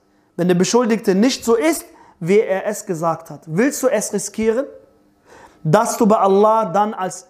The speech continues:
Fasiq giltst oder als Kafir giltst? Manche Gelehrte haben gesagt,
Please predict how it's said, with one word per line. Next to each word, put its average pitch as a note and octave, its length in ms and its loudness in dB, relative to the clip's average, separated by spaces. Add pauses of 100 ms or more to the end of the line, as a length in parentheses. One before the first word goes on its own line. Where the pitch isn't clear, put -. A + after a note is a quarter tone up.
Fasiq B3+ 920 0
giltst A#3+ 600 -6 (720)
oder G3+ 240 2
als G#3 300 -4
Kafir C4 680 2
giltst? B3+ 600 -8 (800)
Manche F#3 220 -6
Gelehrte G3 360 0
haben G3 140 -4
gesagt, G#3 520 -2